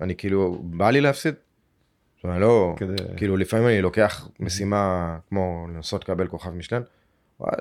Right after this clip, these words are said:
Speaker 1: היה סיכוי שלא נקבל, אתה
Speaker 2: ברור.
Speaker 1: יודע, גם יש סיכוי שיקחו לי אותו.
Speaker 2: מהמם.
Speaker 1: עכשיו, זה מפחיד,
Speaker 2: וואו.
Speaker 1: זה באמת מפחיד.
Speaker 2: יותר
Speaker 1: ואני אוהב,
Speaker 2: מבאס
Speaker 1: אני אוהב.
Speaker 2: שלוקחים, כאילו, כזה.
Speaker 1: אמרתי לך, זה כמו לזכות באליפות, ואז
Speaker 2: וואו.
Speaker 1: לשמור עליה.
Speaker 2: אה, לא ידעתי שזה
Speaker 1: כן,
Speaker 2: כל שנה, וואו.
Speaker 1: כל שנה מחדש.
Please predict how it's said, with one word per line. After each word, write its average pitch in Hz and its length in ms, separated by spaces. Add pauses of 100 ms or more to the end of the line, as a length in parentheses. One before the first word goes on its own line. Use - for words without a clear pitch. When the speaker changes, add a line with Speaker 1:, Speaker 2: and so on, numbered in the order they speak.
(180)
Speaker 1:
היה 120 200
סיכוי 233 300
שלא 247 260
נקבל, 135 320 (140)
אתה 107 80
Speaker 2:
ברור. 101 100
Speaker 1:
יודע, 131 180
גם 90 200
יש 113 100
סיכוי 143 260
שיקחו 156 320
לי 165 80
אותו. - 200 (280)
Speaker 2:
מהמם. 95 180 (520)
Speaker 1:
עכשיו, - 180
זה 90 80
מפחיד, 160 320 (400)
Speaker 2:
וואו. 82 100
Speaker 1:
זה 104 80
באמת 110 380
מפחיד. 196 300
Speaker 2:
יותר - 600
Speaker 1:
ואני 92 120
אוהב, 156 260
Speaker 2:
מבאס 92 260
Speaker 1:
אני 95 140
אוהב. 147 100
Speaker 2:
שלוקחים, 101 280
כאילו, 85 260
כזה. 87 100 (680)
Speaker 1:
אמרתי 135 280
לך, 175 120
זה 87 120
כמו 113 240
לזכות 113 400
באליפות, 90 440
ואז 90 160
Speaker 2:
וואו. 113 100
Speaker 1:
לשמור 208 320
עליה. 101 220
Speaker 2:
אה, 107 60
לא 101 100
ידעתי 143 300
שזה - 200
Speaker 1:
כן, 139 180
Speaker 2:
כל 107 60
שנה, 85 320
וואו. 92 320
Speaker 1:
כל 127 180
שנה 135 260
מחדש. 139 600